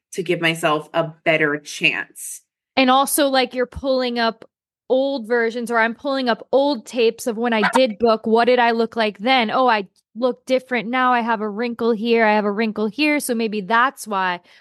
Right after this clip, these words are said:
Speaker 2: Or you're probably looking at pictures of old Allegra when you dated. You're like, "Well, old Allegra had long hair, so maybe that's why." You know what I mean?
Speaker 1: Oh, for sure. Or was thinner or had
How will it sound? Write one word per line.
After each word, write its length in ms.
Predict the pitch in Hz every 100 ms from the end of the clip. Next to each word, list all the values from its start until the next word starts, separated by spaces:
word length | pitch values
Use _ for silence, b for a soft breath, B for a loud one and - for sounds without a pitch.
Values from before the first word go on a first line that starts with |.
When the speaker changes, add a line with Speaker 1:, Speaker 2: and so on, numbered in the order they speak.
| _
Speaker 2:
Or 120 | 247
you're 240 | 226 240 247
probably 280 | 262 240 233
looking 240 | 220 226
at 120 | 220
pictures 340 | 233 220 233 214
of 180 | 190 185 _ _ _ -
old 200 | 233 240
Allegra 400 | 226 233 226 226
when 160 | 220
you 100 | 220
dated. 300 | 208 240 233
You're 80 | 220
like, 140 | 214 B B -
"Well, 140 | 247
old 200 | 233 262
Allegra 300 | 302 302 269
had 180 | 254 208
long 260 | 208 220 208
hair, 220 | 196 180
so 140 | -
maybe 240 | 202 202 214
that's 300 | 185 185 214
why." 380 | 160 147 180 - -
You 100 | 220
know 120 | 226
what 100 | 214
I 40 | 190
mean? 400 | 180 185 226 247 285
Speaker 1:
Oh, 140 | 302
for 200 | - 196
sure. 380 | - 226 170 143
Or 300 | 180 170 170
was 380 | 170 175 170 170
thinner 760 | - 180 170 151 143 143 135
or 880 | - 175 160 151 151 156 147 147 139 - _ _ -
had 400 | 185 202 185